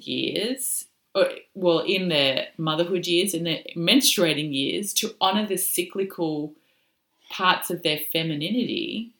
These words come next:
and to honor what their body needs, like that their body needs rest, that they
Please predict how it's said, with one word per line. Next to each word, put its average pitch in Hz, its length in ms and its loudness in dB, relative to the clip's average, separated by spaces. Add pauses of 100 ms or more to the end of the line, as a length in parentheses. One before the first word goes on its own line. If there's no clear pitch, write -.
(300)
and 175 80 -4
to - 160 -4
honor 196 280 2
what 190 220 -2
their 180 180 0
body 165 320 0
needs, 160 460 -4
like 165 220 2
that 180 180 -6
their 185 220 -2
body 185 260 2
needs 175 440 -2
rest, - 680 -6
that 185 140 -4
they 190 140 2